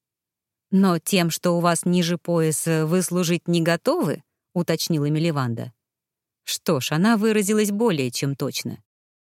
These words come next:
«Именно так, Ваше Величество», согласился Конрад.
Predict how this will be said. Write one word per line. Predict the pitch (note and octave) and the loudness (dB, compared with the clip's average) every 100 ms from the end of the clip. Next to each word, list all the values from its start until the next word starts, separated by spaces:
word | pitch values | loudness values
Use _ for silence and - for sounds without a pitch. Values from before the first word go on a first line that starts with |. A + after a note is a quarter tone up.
| _ _ _ _ _ _ - | _ _ _ _ _ _ 0
«Именно | E3 F#3 G#3+ A#3+ A#3+ C4+ - | 2 4 4 2 2 0 0
так, | D3+ B2+ - | -2 -2 -2
Ваше | C3+ B2+ C#3+ | -4 -2 -2
Величество», | C#3 C#3 C3 - - - C3+ - _ _ | 0 0 -2 -4 -8 -6 -6 -8 _ _
согласился | - D#3 D#3 D#3+ E3+ D3 D#3 | -6 -2 0 0 -2 -2 -4
Конрад. | - D3+ C3 B2+ - | -4 -4 -2 -6 -12